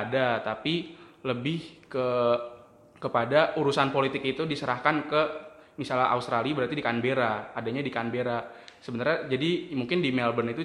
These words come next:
cuma untuk ngehimpun, sisanya diurus sama orang Canberra, K B R I Canbe-, Canberra. Nah, gue kebetulan ditaruh di konsuleran itu ya biasanya ngadepin, eh, turis, turis-turis itu kayak entah, kadang tuh malah banyak orang Kolombia,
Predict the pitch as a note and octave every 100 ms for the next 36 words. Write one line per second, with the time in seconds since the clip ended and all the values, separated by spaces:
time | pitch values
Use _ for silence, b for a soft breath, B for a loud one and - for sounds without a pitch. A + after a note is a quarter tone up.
0 | D#3+ B2 A#2 A#2 A2+ A#2+ A#2 A#2 A#2+ A#2+
1 | A#2 A2 C#3 D#3 D#3 C3 A2+ A#2+ D3+ B2
2 | A#2 A#2+ C#3 D3 B2+ A#2+ C#3 - - B2
3 | A#2+ A#2+ A#2 A#2 G#2+ A2+ A2+ A#2 A#2+ A2+
4 | A2+ - A#2+ A#2 - A2+ A2 A2 - B
5 | B - A2+ A#2+ C#3+ B2+ C3+ C#3 B2+ A#2
6 | A#2 A#2 A2+ A#2 A2+ - - A#2 A2+ A2+
7 | A2 A#2+ C3+ D3 B2+ A2+ A#2+ D3+ C3 A2
8 | A2 - A#2 A#2 - B B B B -
9 | A#2 A2 A2 A2+ - C3+ B2 E3+ - -
10 | - - B2+ A#2+ B2 A#2+ B2 E3+ B2 A2+
11 | A2 A#2 A#2 - B2+ C3 C#3+ G#3 G#3+ -
12 | - - F3+ F#3 D3 C3+ C3 C3 C3 C3
13 | D#3+ D#3 C3+ C3